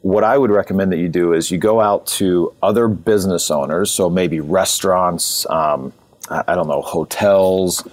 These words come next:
uh, even, like, title companies, places where your information would truly be relevant and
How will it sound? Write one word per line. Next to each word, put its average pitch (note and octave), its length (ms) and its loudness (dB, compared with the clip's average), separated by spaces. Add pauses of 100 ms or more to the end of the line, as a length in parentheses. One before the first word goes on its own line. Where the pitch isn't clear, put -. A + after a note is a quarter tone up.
(440)
uh, D#2 400 0
even, F#2 240 0
like, E2 180 -2
title G#2 340 0
companies, G2 600 0 (280)
places D#3 460 2
where A2 540 2
your G#2 240 2
information G2 680 0
would E2 140 0
truly G#2 480 2
be F2 180 0
relevant D#2+ 760 0 (380)
and E2+ 640 0